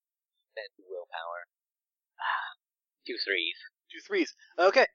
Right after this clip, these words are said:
Speaker 2: Uh, he's gaining on you. You,
Speaker 1: Ah,
Speaker 2: you,
Speaker 1: fuck.
Speaker 2: you, ru-, you, ru-, you run up the stairs, um, and he's fairly close behind you.
Speaker 1: All right. Uh, should I roll again?
Speaker 2: Yeah, roll
Speaker 1: All right.
Speaker 2: again.
Speaker 1: Come on,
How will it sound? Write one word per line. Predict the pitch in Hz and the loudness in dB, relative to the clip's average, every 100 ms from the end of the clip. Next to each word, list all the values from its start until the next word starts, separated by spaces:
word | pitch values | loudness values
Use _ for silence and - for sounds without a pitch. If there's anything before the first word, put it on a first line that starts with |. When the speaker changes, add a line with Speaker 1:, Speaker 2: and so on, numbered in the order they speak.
| _ | _
Speaker 2:
Uh, | 135 131 135 135 143 143 139 139 123 - | 2 6 8 8 8 6 4 2 0 -8
he's | - 127 | -10 -8
gaining | 101 165 120 | -4 -2 0
on | 104 | 0
you. | 101 - _ _ - | -2 -4 _ _ -12
You, | 131 | -10
Speaker 1:
Ah, | 139 | -8
Speaker 2:
you, | 127 151 | -4 -4
Speaker 1:
fuck. | 139 | -2
Speaker 2:
you, | 143 | 4
ru-, | 151 151 | 4 4
you, | 147 | 2
ru-, | 165 151 | 2 2
you | 151 | 6
run | 156 | 6
up | 160 | 6
the | |
stairs, | - 170 175 131 - - - - - - _ | 4 8 8 8 2 -4 -8 -16 -16 -18 _
um, | 127 127 123 131 123 | 2 4 6 4 2
and | 117 120 120 | 2 4 2
he's | 120 131 151 143 - - | -2 -6 -6 -4 -4 -4
fairly | - - 127 | -6 -2 -2
close | 139 147 - | 4 4 4
behind | 139 147 | 2 2
you. | 120 - _ _ _ 117 | 0 -6 _ _ _ 4
Speaker 1:
All | |
right. | 151 147 - | 6 6 4
Uh, | 117 113 110 - _ _ _ 104 | 2 4 4 0 _ _ _ -6
should | 120 | 0
I | 113 | 0
roll | 113 120 110 | 2 0 2
again? | 113 - _ _ | 2 2 _ _
Speaker 2:
Yeah, | 180 170 _ _ - | 4 4 _ _ 2
roll | 139 | 6
Speaker 1:
All | |
right. | 143 165 | 8 6
Speaker 2:
again. | - _ _ _ - | 4 _ _ _ -16
Speaker 1:
Come | 110 | -4
on, | 117 127 139 139 | 2 4 8 6